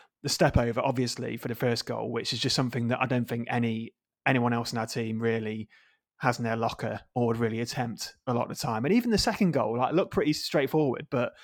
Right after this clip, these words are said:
when Lawrence smashes it off the bar and it drops to him, like, I think <laughs> the way he takes it, like, he gets his knee over the ball and, like, sort of chops through it to hit it low and hard.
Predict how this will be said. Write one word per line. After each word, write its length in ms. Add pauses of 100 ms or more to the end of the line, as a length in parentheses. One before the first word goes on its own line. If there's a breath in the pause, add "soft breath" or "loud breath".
(420 loud breath)
when 140
Lawrence 260
smashes 320
it 60
off 120
the 40
bar 320
and 80
it 80
drops 300
to 160
him, 260
like, 220
I 60
think 420 (200 loud breath)
<laughs> 200
the 80
way 140
he 100
takes 420
it, 260
like, 140
he 60
gets 180
his 140
knee 280
over 180
the 60
ball 400
and, 140
like, 160
sort 160
of 60
chops 340
through 260
it 160
to 60
hit 260
it 120
low 220
and 100
hard. 360